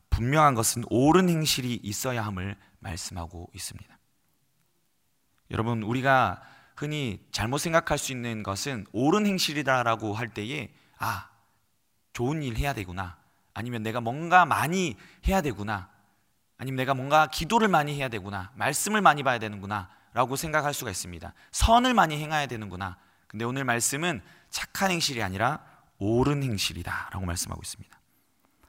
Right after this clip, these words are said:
여기서 옳다는 것은 무엇입니까? 옳다는 것은 의롭다라는 것을 말씀하고 있습니다. 죄인인 우리가 의롭게 될 수 있습니까?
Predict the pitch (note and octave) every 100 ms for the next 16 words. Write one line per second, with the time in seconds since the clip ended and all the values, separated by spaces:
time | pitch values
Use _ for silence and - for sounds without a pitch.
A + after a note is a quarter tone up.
0 | _ - - A2+ A#2+ C3 D#3+ D3 C3 -
1 | A#2+ A#2 B2 A2+ G2 - G#2 F#2 - B2
2 | F#3 F#3 F3+ C3+ A#2 F3+ D3 F2 - _
3 | - B2 F3 G3+ - C#3+ C3 A#2+ A2+ F2
4 | - F#2+ F#2 D#2+ - F2 E2 - - -
5 | _ _ _ _ - C3+ D3+ D#3 C#3+ C3
6 | C#3 C#3 C#3 - A#2 C#3+ E3+ D3+ C3 -
7 | A2 - A2+ G2 B2